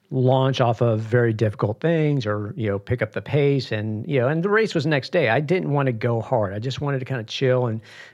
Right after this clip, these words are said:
get a feel for the bike and make sure that equipment was working well and, you know, gears were shifting. And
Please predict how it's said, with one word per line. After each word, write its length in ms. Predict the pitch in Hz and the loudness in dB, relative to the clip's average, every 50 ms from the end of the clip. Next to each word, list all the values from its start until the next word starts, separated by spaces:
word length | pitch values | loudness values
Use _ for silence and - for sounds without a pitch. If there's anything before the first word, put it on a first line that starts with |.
| _ _ 135 117 | _ _ -12 -6
get 240 | 104 127 135 139 139 | 0 2 2 2 2
a 40 | 127 | 0
feel 320 | - - 143 135 131 127 | 0 0 2 2 2 2
for 140 | 123 - 139 | 2 0 -2
the 100 | 127 117 | -4 -4
bike 460 | 117 110 113 113 113 113 110 110 - | -2 0 2 2 2 2 0 -2 -4
and 100 | 107 107 | -4 -2
make 140 | 110 120 117 | -2 -2 -2
sure 160 | - - 135 | -2 -2 0
that 200 | 127 123 113 107 | 0 0 0 -2
equipment 440 | 107 104 - - 117 - 120 113 113 | -2 -4 -4 -4 -4 -4 -4 -6 -6
was 160 | 113 107 107 | -6 -6 -6
working 400 | 123 123 113 107 - 113 110 107 | -4 -4 -4 -4 -4 -4 -4 -4
well 260 | 110 110 104 107 107 | -2 -2 -2 -2 -2
and, 260 | 104 104 107 101 101 - | -4 -4 -6 -8 -8 -8
you 160 | - 143 110 107 | -8 -6 -6 -6
know, 80 | 104 | -6
gears 340 | 104 101 - 120 117 113 - | -6 -4 -2 -2 -2 -2 -2
were 60 | 107 | -6
shifting. 500 | 98 - - 107 98 - - 110 107 104 | -8 -4 -4 -4 -4 -4 -6 -6 -6 -6
And 200 | 101 101 104 107 | -6 -6 -8 -10